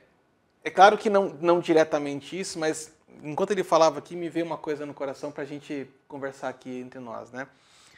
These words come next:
É, dentro das devidas proporções, talvez cinco anos a mais, cinco anos pra cá, cinco anos pra lá,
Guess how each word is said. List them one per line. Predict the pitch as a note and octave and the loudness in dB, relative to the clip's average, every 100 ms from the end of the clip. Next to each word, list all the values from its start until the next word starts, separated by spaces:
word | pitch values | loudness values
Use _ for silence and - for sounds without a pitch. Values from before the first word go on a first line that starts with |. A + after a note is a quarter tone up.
| _ _ - | _ _ -8
É, | B2+ C3 A2+ - _ _ _ _ | 0 0 0 -6 _ _ _ _
dentro | D3+ F3+ | -6 -2
das | F3+ F3 | 0 0
devidas | D#3+ E3 E3+ - | 0 0 -2 0
proporções, | D#3 C#3 C3+ E3+ D#3+ | -2 -2 -2 0 0
talvez | C#3 C#3 D3+ D3 - | 0 2 2 0 -6
cinco | - D#3+ D#3 D3+ | -8 -8 -6 -6
anos | C#3+ C3+ | -4 -6
a | |
mais, | C3+ D#3 C#3+ C#3 | -2 0 0 -4
cinco | D3 C#3+ C#3+ | -10 -10 -4
anos | C#3+ C#3 | -4 -2
pra | C3+ B2+ | -2 2
cá, | D3 D3+ | 8 8
cinco | - C3+ C3+ | 6 -4 -4
anos | C3 | -4
pra | - A#2+ | -2 6
lá, | D3 C#3 | 8 8